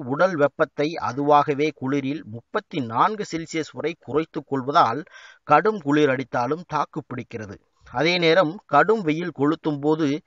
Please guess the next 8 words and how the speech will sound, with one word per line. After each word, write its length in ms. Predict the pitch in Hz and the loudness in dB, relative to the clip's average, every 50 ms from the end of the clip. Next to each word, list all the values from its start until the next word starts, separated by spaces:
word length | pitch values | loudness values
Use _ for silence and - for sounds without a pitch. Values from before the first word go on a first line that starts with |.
| _ - - - - _ | _ -20 -20 -20 -18 _
வெப்பத்தை 500 | - 135 165 - - 240 233 - - 214 | 0 2 2 2 2 0 0 2 0 -2
கடத்தாத 580 | 196 - 170 156 160 - - 160 156 160 156 147 - | 0 4 2 2 4 4 4 6 6 6 6 2 0
தனது 320 | 143 131 143 147 131 131 117 - | 0 -2 -2 -2 -4 -6 -10 -10
தடினமான 520 | - 113 131 143 147 160 165 165 175 190 196 170 - | -8 -6 -4 -4 -2 0 4 4 4 4 4 2 -2
தோலினாலும் 640 | - 131 147 156 156 151 143 147 156 - 165 131 147 170 _ _ - - - | -2 -2 0 0 2 2 4 4 4 2 0 -4 -6 -10 _ _ -20 -8 0
தன் 180 | - 185 190 180 147 | 2 2 2 2 -4
உடல் 280 | 135 151 170 208 220 220 147 | -4 -2 0 0 0 -2 -2
வெப்பநிலையை 680 | 131 143 - - 196 185 175 160 147 139 131 147 151 | -4 -6 -4 -4 -6 -4 -2 -2 -2 -2 -2 -2 -4